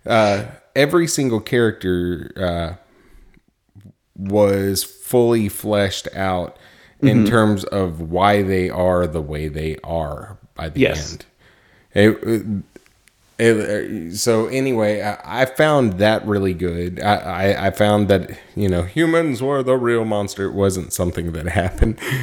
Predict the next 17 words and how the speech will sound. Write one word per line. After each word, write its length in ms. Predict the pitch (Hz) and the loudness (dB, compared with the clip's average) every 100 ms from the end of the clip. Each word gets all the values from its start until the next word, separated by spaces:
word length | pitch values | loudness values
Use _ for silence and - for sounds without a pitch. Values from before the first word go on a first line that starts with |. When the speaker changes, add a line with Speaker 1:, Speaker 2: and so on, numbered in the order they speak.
| 120 - | -6 -2
Speaker 1:
Uh, 380 | 110 113 117 117 - - - - - | 2 4 4 0 -4 -20 -20 -12 -2
because 440 | 117 107 113 107 - 117 | -2 2 2 2 -4 -4
to 120 | 113 131 | 0 4
me, 320 | 131 127 107 | 6 4 2
for 120 | 113 | -2
some 260 | - 127 120 | 0 2 4
reason, 380 | 104 98 98 98 - - - | 2 2 -2 -4 -10 -20 -8
although 360 | - 110 110 104 | 2 4 6 4
I 320 | 80 87 82 | 2 -4 -6
like 480 | 82 82 92 113 - | -6 -2 2 2 4
that 240 | 117 - | 2 2
trope 320 | - 110 104 104 | 2 4 2 2
when 200 | 98 90 | 0 2
done 280 | 92 87 | 0 0
right, 360 | 85 95 95 92 | 2 2 2 0
it's 180 | 92 85 | -4 -2
overused. 680 | 85 78 76 71 - - | -2 -4 -8 -10 -14 -16